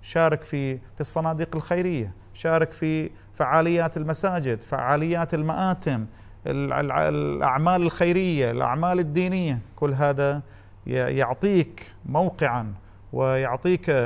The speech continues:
مساحة من تحقيق أولًا ذاتك، ومن ثم أيضًا خدمة دينك ومجتمعك. بهذا نستطيع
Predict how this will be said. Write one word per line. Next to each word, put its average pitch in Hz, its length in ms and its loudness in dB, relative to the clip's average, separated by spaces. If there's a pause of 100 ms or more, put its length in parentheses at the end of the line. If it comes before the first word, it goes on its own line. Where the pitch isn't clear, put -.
مساحة 185 640 0
من 175 320 -2
تحقيق 160 400 -6
أولًا 139 380 0
ذاتك، 139 400 -2 (360)
ومن 131 160 -4
ثم 131 300 -6
أيضًا 123 340 -4
خدمة 127 460 -6
دينك 123 420 -6
ومجتمعك. 110 800 -8 (480)
بهذا 170 420 6
نستطيع 175 640 2